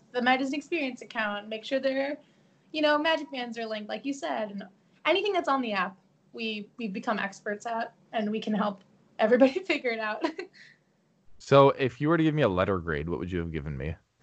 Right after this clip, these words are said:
Speaker 1: I would say, I would say A minus. You did,
Speaker 2: Eh,
Speaker 1: you said everything
Speaker 2: yes.
Speaker 1: right. You just kind of rambled a little. You
Speaker 2: That's
Speaker 1: know?
Speaker 2: like
Speaker 1: You
Speaker 2: a
Speaker 1: just didn't have that
Speaker 2: ninety percent.
Speaker 1: insightful one. Yeah, you did great.
Speaker 2: That's,
Speaker 1: More
Speaker 2: that's,
Speaker 1: than most guests know, so I'm excited.
Speaker 2: that's all I could ever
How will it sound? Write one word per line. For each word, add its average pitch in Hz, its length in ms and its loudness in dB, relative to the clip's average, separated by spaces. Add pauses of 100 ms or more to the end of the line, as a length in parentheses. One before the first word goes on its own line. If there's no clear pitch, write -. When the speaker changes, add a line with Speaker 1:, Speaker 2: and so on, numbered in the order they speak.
(240)
Speaker 1:
I 254 240 -2
would 466 200 -2
say, 403 300 -6 (180)
I 277 140 2
would 480 160 2
say 392 260 -4
A - 40 2
minus. 233 560 -4
You 277 120 0
did, 285 160 0
Speaker 2:
Eh, 160 180 8
Speaker 1:
you 330 40 4
said 339 220 0
everything 359 320 0
Speaker 2:
yes. - 220 6
Speaker 1:
right. 330 160 0
You 226 140 -12
just 269 300 -8
kind 269 200 0
of - 80 -10 (300)
rambled 285 380 -2
a 208 60 -6
little. - 460 -12
You - 80 -10
Speaker 2:
That's 131 200 6
Speaker 1:
know? 151 60 8
Speaker 2:
like 143 80 6
Speaker 1:
You 143 40 8
Speaker 2:
a 127 40 6
Speaker 1:
just 120 80 4
didn't 113 120 8
have 120 160 4
that 151 80 6
Speaker 2:
ninety - 160 8
percent. 113 180 4 (200)
Speaker 1:
insightful - 20 -20
one. - 240 -20 (380)
Yeah, 415 140 0
you 285 120 2
did 494 120 2
great. - 340 -6 (400)
Speaker 2:
That's, 110 180 -2
Speaker 1:
More 277 280 8
Speaker 2:
that's, 381 240 4
Speaker 1:
than 311 80 0
most 359 240 -10
guests 320 440 -8
know, 202 260 -10
so 220 160 -14
I'm 247 120 -8
excited. 269 460 -8 (140)
Speaker 2:
that's 98 260 -2
all 95 180 6
I 95 80 6
could 92 120 -4
ever 85 440 0